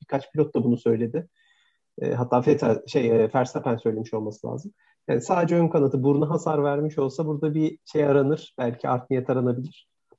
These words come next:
Ama yandan vurduğun an ve özellikle arka süspansiyonu vurduğun an,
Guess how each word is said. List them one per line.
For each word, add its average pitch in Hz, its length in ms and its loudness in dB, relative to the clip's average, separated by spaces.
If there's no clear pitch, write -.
Ama 135 140 2
yandan 143 540 2
vurduğun 151 400 0
an 135 220 -6
ve 135 60 -2
özellikle 135 480 0
arka - 220 -2
süspansiyonu 117 580 0
vurduğun 117 380 -2
an, 208 300 0